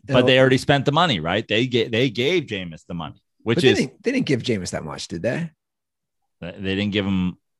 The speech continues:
Speaker 1: nothing. I think they gave him twenty million.
Speaker 2: No. I think he is, I think he doesn't have that much money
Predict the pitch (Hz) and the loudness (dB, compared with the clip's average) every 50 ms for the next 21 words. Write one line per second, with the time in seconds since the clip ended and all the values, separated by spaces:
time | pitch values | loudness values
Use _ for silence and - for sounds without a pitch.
0 | _ - 85 85 85 - - 127 135 - 104 67 73 85 87 - - _ _ _ | _ -14 -10 -8 -4 -2 -2 -2 -2 -2 -4 -6 -8 -10 -16 -20 -20 _ _ _
1 | _ _ _ _ _ _ _ _ _ _ _ _ _ _ _ _ _ _ _ _ | _ _ _ _ _ _ _ _ _ _ _ _ _ _ _ _ _ _ _ _
2 | _ _ _ 101 110 147 131 156 139 143 156 143 135 175 202 214 175 - - - | _ _ _ -4 -4 -2 0 0 2 4 4 4 4 4 2 2 2 0 0 2
3 | 98 95 92 87 87 85 82 82 80 78 73 69 67 69 - _ _ - 131 147 | 2 0 0 0 -2 -2 -4 -4 -6 -8 -10 -12 -14 -16 -18 _ _ -8 -6 -4
4 | 135 - - - - - - 60 64 71 67 62 57 50 50 50 50 50 50 _ | -4 -4 -6 -6 -8 -8 -8 -8 -8 -10 -10 -10 -12 -14 -14 -16 -18 -20 -20 _
5 | _ _ _ _ _ _ _ _ _ _ _ _ _ _ _ _ _ _ - - | _ _ _ _ _ _ _ _ _ _ _ _ _ _ _ _ _ _ -20 -20
6 | _ _ - - - - - - _ _ _ _ - 98 113 117 117 120 107 101 | _ _ -20 -20 -20 -20 -20 -20 _ _ _ _ -6 -4 -4 -2 -2 -4 -4 -4
7 | 110 107 95 87 82 80 80 82 - - - _ _ _ _ _ _ _ _ _ | -6 -4 -4 -4 -4 -6 -6 -8 -10 -14 -16 _ _ _ _ _ _ _ _ _
8 | _ _ _ _ _ _ _ _ _ _ _ _ _ _ _ _ _ _ _ _ | _ _ _ _ _ _ _ _ _ _ _ _ _ _ _ _ _ _ _ _
9 | - 117 117 120 113 95 101 117 104 87 95 90 82 85 85 85 85 80 78 71 | -6 -4 -2 -2 -2 -4 -4 -6 -4 -4 -4 -4 -4 -6 -6 -6 -6 -6 -6 -8
10 | 71 69 60 - - - 71 71 69 62 53 53 57 - - | -10 -12 -14 -14 -14 -14 -12 -10 -10 -12 -14 -16 -18 -20 -20